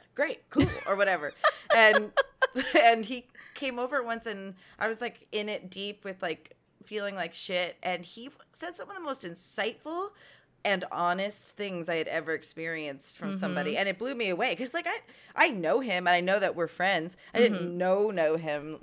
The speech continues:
Speaker 1: that, you know, I just was, I respect someone that can be like, "Huh, that's kinda bullshit." You do that, too.
Speaker 2: Yeah.
Speaker 1: You're like, "That's kinda bullshit, Jessica. I
Speaker 2: Mm-hmm.
Speaker 1: don't really like it." Which I've gotten to the place as an adult to go, that could also just be how she feels, whether it's true or not.
Speaker 2: Mm-hmm.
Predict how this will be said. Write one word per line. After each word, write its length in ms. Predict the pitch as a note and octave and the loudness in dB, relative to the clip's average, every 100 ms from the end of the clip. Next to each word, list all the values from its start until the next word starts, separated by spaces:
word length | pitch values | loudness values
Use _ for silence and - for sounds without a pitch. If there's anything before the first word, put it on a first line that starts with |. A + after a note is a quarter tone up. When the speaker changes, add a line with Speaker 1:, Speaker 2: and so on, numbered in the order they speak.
| - _ _ | -18 _ _
Speaker 1:
that, 260 | F#3 D3 - A#2+ | 0 0 0 -4
you 120 | G#3 | 0
know, 120 | E3 | 4
I 80 | G3 | 4
just 300 | A3+ D4 - | 2 -4 -10
was, 180 | D4+ - - | -10 -10 -2
I 60 | A3+ | -2
respect 460 | A3+ B3 - A#3+ - | 0 -4 -2 -4 -2
someone 260 | A#3+ A#3 | -6 -4
that 140 | G3+ - | -6 -6
can 120 | F#3 | -8
be 140 | F3+ | -4
like, 240 | F3 E3 - _ _ _ _ _ | 2 2 0 _ _ _ _ _
"Huh, 200 | D5 G4 - _ _ | 0 0 -2 _ _
that's 120 | C5+ | -8
kinda 200 | - C5 B4+ | -4 -4 2
bullshit." 560 | C5+ B4+ - G3 D#3+ - - - | 2 2 -4 -4 -4 -6 -20 -2
You 160 | D#4+ G#3+ | 2 4
do 160 | C4+ | 4
that, 160 | G4 B4 A4+ | 2 2 2
too. 80 | - | 2
Speaker 2:
Yeah. 80 | - | 2
Speaker 1:
You're 200 | G#3+ C4+ | 6 6
like, 180 | C4+ - - | 6 2 -2
"That's 200 | C#5+ C#5+ | 0 2
kinda 200 | D5 C#5+ C#5 | 4 4 6
bullshit, 460 | C#5+ B4+ G#3+ D#3 | 6 6 2 0
Jessica. 400 | F#3 F#3 G#3+ A3 | 2 -2 0 0
I 20 | |
Speaker 2:
Mm-hmm. 160 | A3+ G#3+ | 0 2
Speaker 1:
don't 220 | G#3 G#3+ | 4 6
really 180 | B3 G#3+ | 6 4
like 280 | F3+ F3+ F3+ | 6 6 6
it." 180 | G4+ - - - - | -6 -8 -16 -16 -2
Which 280 | F4 - - | -2 -2 -8
I've 140 | - D4 | -2 4
gotten 200 | - B3 | 4 4
to 40 | |
the 80 | G#3+ | -4
place 240 | A3 G#3+ G#3+ | -2 -2 -2
as 160 | F#3 | -8
an 80 | F#3+ | -4
adult 440 | E3 G#3 F3+ F3 | 0 4 4 4
to 60 | A3 | 0
go, 240 | F#3 E3+ E3+ _ _ _ | 4 4 4 _ _ _
that 140 | - G#4 | -6 -4
could 120 | E4+ | 2
also 240 | D4 C#4+ A3+ | 0 2 0
just 420 | A3 G#3+ - - G3+ | 0 -2 -12 -16 -10
be 220 | G#3+ G3 G3 | -4 -4 0
how 160 | E3+ | 0
she 260 | D#3 - F#3 | 0 -4 -6
feels, 440 | F#3 F3 D#3+ D#3+ | 0 2 2 2
whether 320 | F3 D#3+ D#3+ | 2 4 4
it's 280 | D3+ C#3+ - | 4 0 -8
true 320 | - F3+ D#3 | -6 -2 0
or 100 | C#3+ A3 | 0 -2
not. 240 | G#3+ G#3+ | -2 -2
Speaker 2:
Mm-hmm. 240 | F#3 F3 | -2 -6